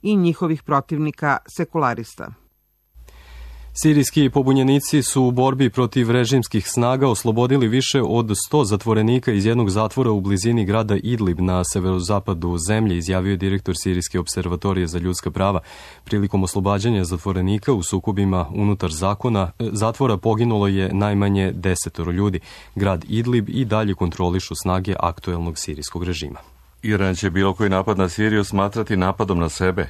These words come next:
Speaker 3: izjavio je pomoćnik vrhovnog lidera Irana Ali Akbar Velayati. On je rekao kako Sirija ima glavnu ulogu u regionu u promovisanju politike otpora prema dominaciji Zapada.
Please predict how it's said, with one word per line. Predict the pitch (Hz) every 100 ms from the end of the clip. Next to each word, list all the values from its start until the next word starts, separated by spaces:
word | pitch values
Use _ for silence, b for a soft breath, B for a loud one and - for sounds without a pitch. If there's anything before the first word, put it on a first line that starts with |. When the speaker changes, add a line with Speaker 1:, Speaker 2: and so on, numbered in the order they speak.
| -
Speaker 3:
izjavio | 95 87 82 87
je | 85
pomoćnik | 87 85 82 90 80
vrhovnog | 90 87 98 82 78
lidera | 85 85 87
Irana | 76 82 95 98
Ali | 87 87
Akbar | 85 80 85
Velayati. | 82 82 82 85 87 - 64 B B B B B
On | 107 87
je | 87
rekao | 90 92
kako | 85 90 85
Sirija | 90 101 95 87
ima | 87 85
glavnu | 78 90 95
ulogu | 82 82 78
u |
regionu | 78 76 80 85 101 85 B B B
u | 135
promovisanju | 127 107 92 92 104 98 82
politike | 87 90 87 98 85
otpora | 90 - 110 87
prema | 95 87
dominaciji | 85 85 85 85 - 87
Zapada. | 80 65 67